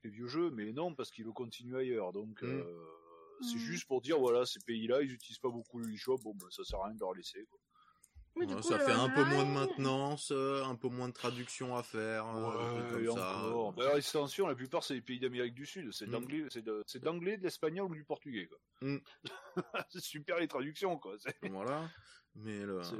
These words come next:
Speaker 1: c'est juste, voilà, ils ont, parce qu'ils en ont rien à foutre. C'est, ce qui veut dire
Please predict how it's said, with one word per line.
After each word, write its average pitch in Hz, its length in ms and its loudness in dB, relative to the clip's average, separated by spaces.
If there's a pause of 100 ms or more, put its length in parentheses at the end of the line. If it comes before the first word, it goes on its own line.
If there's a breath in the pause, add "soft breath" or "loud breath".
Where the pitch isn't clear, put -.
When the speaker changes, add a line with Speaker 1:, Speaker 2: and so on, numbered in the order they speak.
(560)
Speaker 1:
c'est 135 160 -6
juste, 151 340 -2
voilà, 123 520 6
ils 107 120 -4
ont, 107 120 -6
parce - 180 -10
qu'ils 104 160 -10
en 101 80 -8
ont 90 80 -8
rien 95 180 -6
à - 80 -10
foutre. - 600 -18
C'est, - 160 -20 (680 loud breath)
ce - 120 -4
qui 175 220 -2
veut 180 140 0
dire 170 340 2